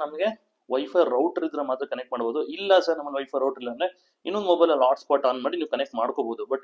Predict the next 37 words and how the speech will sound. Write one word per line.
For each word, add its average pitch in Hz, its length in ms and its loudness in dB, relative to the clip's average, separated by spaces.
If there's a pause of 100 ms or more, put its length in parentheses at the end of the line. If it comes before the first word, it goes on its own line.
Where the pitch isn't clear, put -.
(400)
ಕೆಲವು 143 160 2
ಕಂಪನಿನ 147 400 -2
ಅದನ್ನ 143 340 -2
ಕ್ಲೈಮ್ 135 280 -6
ಮಾಡಲ್ಲ, 131 220 -2
but 151 200 0 (120)
ವೈಫೈ 131 220 -2
ರೌಟರ್ 127 280 -2
ಬೇಕು 120 220 -12
ಅಂತ 120 100 -12
ಕಂಪನಿ 131 300 -8
ಹೇಳುತ್ತೆ. 117 260 -6
But 156 160 -4
ನೀವು 147 140 -8
ಇನ್ನೊಂದು 147 260 -8
ಮೊಬೈಲ್ 139 320 0
ಇತ್ತು 143 200 -2
ಅಂದ್ರೆ 127 180 -2 (420)
ಅದ್ರಲ್ಲೂ 147 260 0
ಕೂಡ 151 120 2
ರೌಟರ್ 131 320 2
ಕನೆಕ್ಟ್ 123 240 -12
ಮಾಡ್ಕೊಂಡಿರ್ಬೇಕು. 117 560 -6
And 151 180 -4 (100)
more 175 180 2
over 165 180 2
ಏನಪ್ಪಾ 143 280 -2
ಅಂತಂದ್ರೆ, 131 340 -6
ಇದಕ್ಕೆ 139 200 -14
ನಿಮ್ಗೆ 135 280 -8 (540)
basically 160 560 -4
ನಿಮ್ಮ 160 220 -10 (260)
ವಾಷಿಂಗ್ 160 380 -4
ಮೆಷಿನ್ 156 720 -6
ಮತ್ತೆ 143 200 -4
ನಿಮ್ಮ 127 260 -6
ರೌಟರ್ 151 580 0